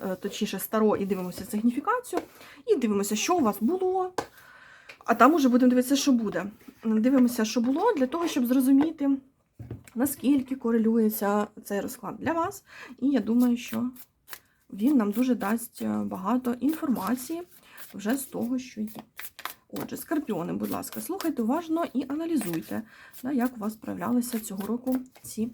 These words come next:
енергії. І ми питаємо, які ж були енергії. Ух тишка! Ух тишка! <laughs> Цікаво! Клас, слухайте, ну, ба-, два старших аркана.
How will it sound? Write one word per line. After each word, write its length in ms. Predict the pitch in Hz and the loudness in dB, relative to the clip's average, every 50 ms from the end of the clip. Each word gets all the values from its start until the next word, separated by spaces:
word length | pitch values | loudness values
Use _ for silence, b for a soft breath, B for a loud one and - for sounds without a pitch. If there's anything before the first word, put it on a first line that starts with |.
| - - - | -10 -16 -14
енергії. 580 | 190 170 160 - - 214 226 269 302 330 - - - | -12 -8 -8 -6 -6 -2 -2 -2 -2 -4 -6 -10 -10
І 160 | 233 277 294 | -10 -8 -6
ми 180 | 269 208 208 | -6 -8 -8
питаємо, 480 | 220 - 214 - 196 220 254 269 240 208 | -8 -12 -14 -12 -8 -6 -4 -2 -2 -4
які 220 | 190 - - 269 | -4 -6 -8 -10
ж 100 | 277 262 | -8 -6
були 220 | 208 180 208 240 240 - | -6 -4 -4 -4 -4 -6
енергії. 500 | 214 196 190 180 196 208 196 185 - - | -8 -8 -8 -8 -10 -12 -12 -14 -10 -8
Ух 160 | - 277 - | -8 -8 -6
тишка! 360 | - - 196 - - - - - _ _ b b b b b b b b b b b | -8 -8 -8 -8 -12 -14 -18 -18 _ _ b b b b b b b b b b b
Ух 160 | _ 214 - - | _ -16 -14 -2
тишка! 580 | - 302 - - - 220 220 - - 311 311 - 415 - - - - | 0 0 0 0 -2 -4 -2 4 4 4 4 4 2 2 0 -4 -8
<laughs> 400 | - _ - 554 494 427 - _ | -8 _ -10 -8 -8 -8 -10 _
Цікаво! 640 | - - 226 - - 269 220 180 180 185 220 269 320 - _ B B B B B B B B B B | -8 -8 -6 0 4 6 6 6 6 4 0 -2 -4 -6 _ B B B B B B B B B B
Клас, 480 | - 277 226 190 185 - - - 247 - | 6 6 6 6 6 2 -4 -12 -8 -4
слухайте, 420 | 247 233 226 208 202 - 170 175 | -2 0 0 0 -2 -2 -4 -2
ну, 220 | 196 226 311 427 440 - - | 0 2 4 4 4 4 4
ба-, 220 | 214 247 233 214 | 4 4 4 6
два 180 | 220 233 294 370 | 6 6 4 6
старших 340 | - 349 349 - 330 302 - | 4 2 0 0 0 0 0
аркана. 480 | 277 285 - 233 170 175 170 170 277 | 0 0 2 0 0 0 -2 -4 -6